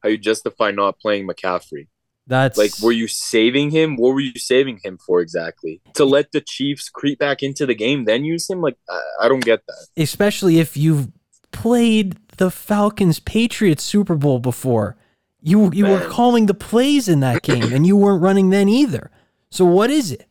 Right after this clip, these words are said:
Speaker 2: Because it's the exact same thing that happened to him. Like, did he learn nothing? They could have killed that clock out with the way McCaffrey was playing. I'm certain of it.
Speaker 1: Crazy.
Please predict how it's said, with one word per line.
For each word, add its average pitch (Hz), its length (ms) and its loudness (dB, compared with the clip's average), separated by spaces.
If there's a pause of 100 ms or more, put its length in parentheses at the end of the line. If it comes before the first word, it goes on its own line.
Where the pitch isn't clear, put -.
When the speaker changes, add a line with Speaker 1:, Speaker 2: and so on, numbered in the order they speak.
(140)
Speaker 2:
Because 175 280 -2
it's 185 140 -2
the 190 120 0
exact 175 340 -2
same 196 160 0
thing 196 140 2
that 180 100 2
happened 185 320 0
to 135 80 -4
him. 120 80 -4
Like, 120 160 -4
did 143 100 -2
he 139 100 0
learn 151 280 2
nothing? 202 440 0 (340)
They 190 120 2
could 247 180 -2
have 185 140 0
killed 190 280 2
that 175 180 0
clock 208 340 -2
out 127 140 2
with 135 120 0
the 151 60 2
way 147 120 4
McCaffrey 156 500 0
was 120 120 -4
playing. 113 280 -2
I'm 143 140 2
certain 151 380 0
of 78 140 -12
it. - 160 -18 (1400)
Speaker 1:
Crazy. 87 400 0